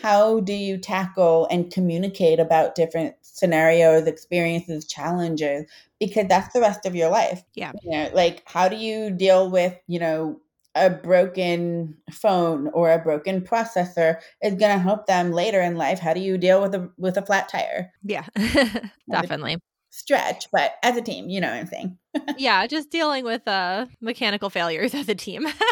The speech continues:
Speaker 1: You
Speaker 2: Variety of
Speaker 1: build
Speaker 2: things
Speaker 1: that
Speaker 2: come
Speaker 1: mi-,
Speaker 2: in your
Speaker 1: it
Speaker 2: life.
Speaker 1: builds that mindset. It builds that resilience in your
Speaker 2: Mm-hmm.
Speaker 1: mentality of, "Okay, do I wanna freak out about this, get emotionally attached about something, and then go, you know, down a rabbit hole of sorrow?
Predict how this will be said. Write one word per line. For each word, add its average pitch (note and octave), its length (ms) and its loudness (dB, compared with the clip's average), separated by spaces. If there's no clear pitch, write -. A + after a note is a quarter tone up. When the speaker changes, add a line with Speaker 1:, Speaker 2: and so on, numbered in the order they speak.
Speaker 1:
You C#4 80 -2
Speaker 2:
Variety B3 480 2
of G3+ 60 -6
Speaker 1:
build C#4+ 100 6
Speaker 2:
things G3+ 140 -4
Speaker 1:
that C#4+ 80 0
Speaker 2:
come B3 100 2
Speaker 1:
mi-, C4+ 220 0
Speaker 2:
in A#3 100 -4
your A#3 140 8
Speaker 1:
it A#3 40 2
Speaker 2:
life. F#3+ 180 0
Speaker 1:
builds A#3+ 260 0
that A#3 160 -2
mindset. A3+ 560 -4
It G3 300 2
builds A#3 520 4
that G3 360 -2
resilience F#3+ 1040 -4
in G#3+ 200 2
your G#3 140 0
Speaker 2:
Mm-hmm. G3 240 -2
Speaker 1:
mentality F3 500 -4
of, E3+ 280 2
"Okay, F3+ 580 -4
do A3 120 2
I G3+ 120 6
wanna G3+ 340 -6
freak G#3+ 240 -8
out F3 180 -2
about E3+ 340 -2
this, F3 220 -6
get F3+ 140 -2
emotionally G3+ 720 0
attached F#3 520 -8
about F3+ 380 0
something, F3 400 0
and F#3 140 2
then E3+ 280 0
go, E3+ 440 6
you F3+ 120 0
know, E3 140 0
down E3+ 260 2
a D#3+ 60 0
rabbit D#3 320 0
hole D#3 220 0
of D3 120 -4
sorrow? G3 600 0